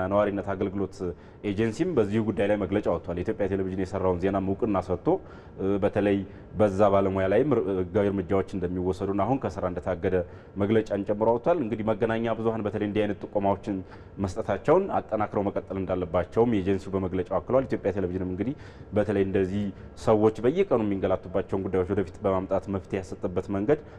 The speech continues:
በማህበራዊ ሚዲያው ላይ በጥሩ ሁኔታ እየተነሳ ነው። ሰዎቹም እንዲህ አይነት በርካታ ተቋማት ላይ ክፍተቶች አሉ።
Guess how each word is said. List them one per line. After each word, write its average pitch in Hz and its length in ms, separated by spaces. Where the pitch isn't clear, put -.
በማህበራዊ 101 720
ሚዲያው 92 260
ላይ 131 120
በጥሩ 101 260
ሁኔታ 92 280
እየተነሳ 92 420
ነው። 143 140
ሰዎቹም 101 500
እንዲህ 120 260
አይነት 139 300
በርካታ 175 420
ተቋማት 127 360
ላይ 151 120
ክፍተቶች 107 440
አሉ። 87 200